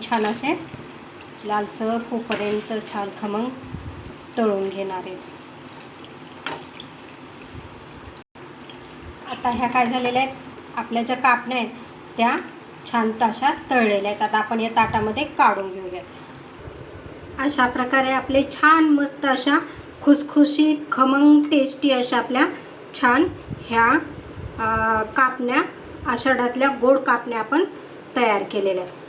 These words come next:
कशी वाटली तुम्हाला रेसिपी? करून बघा. आवडली तर मला कमेंटमध्ये सांगा. लाईक, माझ्या या रेसिपीला लाईक करा, कमेंट करा, शेअर करा आणि माझं चॅनल अर्चना वैभवी किचनला तुम्ही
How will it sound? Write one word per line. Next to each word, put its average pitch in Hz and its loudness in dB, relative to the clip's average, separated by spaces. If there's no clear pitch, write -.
कशी 269 6
वाटली 294 6
तुम्हाला 269 0
रेसिपी? 262 -2
करून 277 10
बघा. 254 4
आवडली 247 4
तर 262 2
मला 247 4
कमेंटमध्ये 262 4
सांगा. 233 2
लाईक, 247 4
माझ्या 262 2
या 254 -2
रेसिपीला 254 -2
लाईक 262 0
करा, 247 4
कमेंट 262 4
करा, 247 0
शेअर 285 6
करा 247 -2
आणि 247 2
माझं 254 2
चॅनल 226 -2
अर्चना 262 4
वैभवी 247 2
किचनला 240 0
तुम्ही 262 2